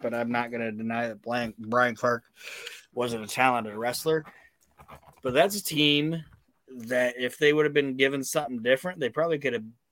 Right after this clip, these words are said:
they probably could have done something, 'cause people could say what they wanna say about Johnny Ace, but Johnny Ace was actually, uh,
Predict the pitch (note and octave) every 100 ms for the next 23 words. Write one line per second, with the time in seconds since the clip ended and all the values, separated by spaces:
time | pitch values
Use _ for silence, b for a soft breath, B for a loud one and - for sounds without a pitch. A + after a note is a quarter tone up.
0 | _ D3 D#3 F#3+ G#3+ F3 D#3+ C3+ A2 G#2+
1 | G2+ F#2+ - F#2 F#2+ A#2+ A#2 A2 - b
2 | b b _ _ _ - F3 E3 C#3 -
3 | C#3 C3 B2 B2 B2 - B2 A#2+ A#2+ G#2
4 | A#2 A2+ G#2 G#2+ C3 - - A#2 G3+ G#3
5 | C#3 C#3+ C3 G#2 A2 A2+ A#2 - A#2+ G#2+
6 | G#2 G#2 G2 _ _ A#2+ A2 G#2